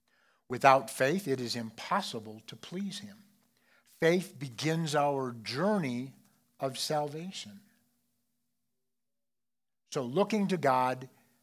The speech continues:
is faith. This is the beginning of the antidote to running away from hunger. We don't fix it, we fixate on the author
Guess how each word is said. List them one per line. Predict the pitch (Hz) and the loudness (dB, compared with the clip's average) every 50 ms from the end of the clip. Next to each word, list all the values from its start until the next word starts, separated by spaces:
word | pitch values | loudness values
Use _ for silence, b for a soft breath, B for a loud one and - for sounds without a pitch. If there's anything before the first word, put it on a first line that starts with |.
| b b b _ _ _ _ | b b b _ _ _ _
is | 147 139 139 - | -8 -6 -6 -6
faith. | - - - - 202 151 101 - - - - - - _ _ _ _ _ _ _ _ _ _ _ _ _ _ _ _ _ _ _ _ | -10 -8 -4 -4 -2 -2 -4 -6 -14 -18 -20 -20 -20 _ _ _ _ _ _ _ _ _ _ _ _ _ _ _ _ _ _ _ _
This | - 156 156 - 151 | -2 -2 -2 -2 -2
is | 135 110 - | -4 -6 -8
the | 135 120 | -8 -8
beginning | 117 127 117 - 190 214 226 226 214 175 151 | -8 -8 -2 4 6 6 8 6 6 4 0
of | 139 123 | -2 -2
the | 123 127 139 156 | -4 -8 -6 -4
antidote | 147 165 175 165 - 131 117 127 123 120 131 - - - | -2 -2 -2 -4 -6 -6 -4 -4 -4 -4 -4 -8 -12 -12
to | - 139 131 | -10 -8 -4
running | 117 143 160 160 160 156 147 | 0 2 2 2 2 0 0
away | 139 131 120 135 143 143 143 | -2 0 0 0 0 0 0
from | 143 - - - 120 117 | -2 -6 -8 -10 -10 -10
hunger. | 110 - 131 123 120 117 110 98 98 - - - _ _ _ _ _ _ _ _ _ _ _ _ _ _ _ _ _ _ _ _ _ _ _ - | -10 -12 -12 -10 -10 -10 -12 -12 -16 -20 -20 -20 _ _ _ _ _ _ _ _ _ _ _ _ _ _ _ _ _ _ _ _ _ _ _ -10
We | 139 139 | -2 2
don't | 160 180 190 190 - - | 2 2 2 2 -2 -8
fix | - - - - 226 220 - - - | -18 0 2 2 4 4 2 0 0
it, | 135 147 - - - - - _ _ _ _ _ _ _ _ _ _ _ _ _ _ _ _ _ _ _ _ 120 123 | 0 0 -2 -4 -12 -18 -20 _ _ _ _ _ _ _ _ _ _ _ _ _ _ _ _ _ _ _ _ _ -8
we | 147 156 | -6 -6
fixate | 139 - - - 202 202 202 - - 214 233 175 127 107 - - - _ - - - - - _ _ _ _ _ _ _ _ _ _ _ _ _ _ _ - | -6 -6 0 2 4 4 4 4 4 6 6 6 4 0 -6 -14 -20 _ -14 -14 -14 -14 -18 _ _ _ _ _ _ _ _ _ _ _ _ _ _ _ -2
on | 160 147 139 127 | 0 0 0 -2
the | 127 120 131 | -6 -2 4
author | 143 170 180 185 180 - - 123 113 113 117 | 8 10 10 8 8 4 -2 -8 -8 -8 -10